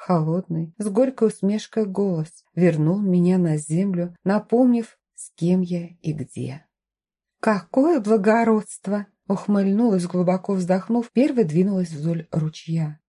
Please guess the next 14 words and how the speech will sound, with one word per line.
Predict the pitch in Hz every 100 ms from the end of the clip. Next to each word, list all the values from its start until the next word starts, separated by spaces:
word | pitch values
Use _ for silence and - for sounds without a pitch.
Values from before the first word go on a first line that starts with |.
| _ _ _ -
«Мне | 175 196 226 285
нужен | 262 254 226
наследник | 208 190 - 196 196 202 -
и |
хозяйка | 185 185 175 180 175 180
в |
замке», | 170 180 156 151 139 135 _ _ _ _
пояснил | 160 156 - 165 156 -
Аластер, | 151 156 202 - 139 - -
догоняя | 160 170 175 175 165
меня, | 165 180 202
взял | 180 190 190
за | 190 196
руку. | 160 151 139 143